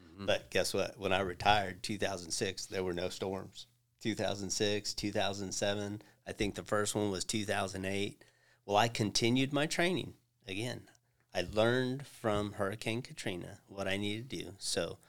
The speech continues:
Speaker 2: two thousand four, two thousand five, two thousand six, two thousand seven, I continued my training for my fema flood F C N
Speaker 1: Mm-hmm.
Speaker 2: card. So when I got that,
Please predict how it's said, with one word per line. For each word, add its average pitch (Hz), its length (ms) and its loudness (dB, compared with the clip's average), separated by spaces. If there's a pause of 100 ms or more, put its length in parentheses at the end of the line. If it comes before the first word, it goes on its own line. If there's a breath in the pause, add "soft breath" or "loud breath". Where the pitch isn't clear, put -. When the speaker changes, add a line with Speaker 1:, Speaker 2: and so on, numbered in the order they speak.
(560 soft breath)
Speaker 2:
two 113 160 -2
thousand 101 360 6
four, 110 340 2 (100)
two 107 140 -2
thousand 101 340 0
five, 101 420 0
two - 160 -6
thousand 101 320 -2
six, 95 300 -4
two 98 160 -4
thousand 104 320 -2
seven, 95 360 -4
I 87 120 0
continued 107 600 -2
my 117 180 -2
training 98 580 -2 (200)
for 98 140 0
my 87 220 -2
fema 98 360 -4
flood 92 500 -2 (460 soft breath)
F 98 140 0
C 101 160 -2
N 101 120 0
Speaker 1:
Mm-hmm. 104 60 -6
Speaker 2:
card. 90 360 -4 (360 loud breath)
So 92 220 0
when 98 180 0
I 104 140 6
got 113 300 6
that, 95 320 2